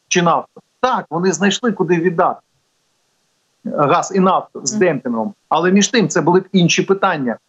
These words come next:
Speaker 1: А ми точно були зацікавлені в тому, щоб стати вигнанцями, щоб мати, е, закриті кордони, щоб знову ж таки повернути залізний занавес, щоб нас всі зневажали. Ну, тобто репутаційно, історично, ви ж розумієте, як буде виглядати Російська Федерація? Попри всі там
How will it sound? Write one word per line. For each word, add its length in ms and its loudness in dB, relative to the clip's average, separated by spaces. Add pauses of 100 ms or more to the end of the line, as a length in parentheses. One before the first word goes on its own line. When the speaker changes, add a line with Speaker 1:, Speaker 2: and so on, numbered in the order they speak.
Speaker 1:
А 100 0
ми 120 0
точно 380 0
були 220 2
зацікавлені 600 0
в 100 -10
тому, 200 0
щоб 200 -4
стати 480 -2
вигнанцями, 720 -2 (220)
щоб 280 0
мати, 420 0 (300)
е, 200 2
закриті 520 0
кордони, 540 0
щоб 280 0
знову 300 0
ж 60 -6
таки 160 2
повернути 460 2
залізний 420 2
занавес, 440 -2
щоб 200 -2
нас 160 0
всі 240 0
зневажали. 720 0 (580)
Ну, 80 2
тобто 280 0
репутаційно, 720 2
історично, 640 0
ви 80 2
ж 100 2
розумієте, 380 2
як 180 2
буде 140 2
виглядати 440 2
Російська 380 0
Федерація? 360 0
Попри 300 0
всі 260 -2
там 200 -2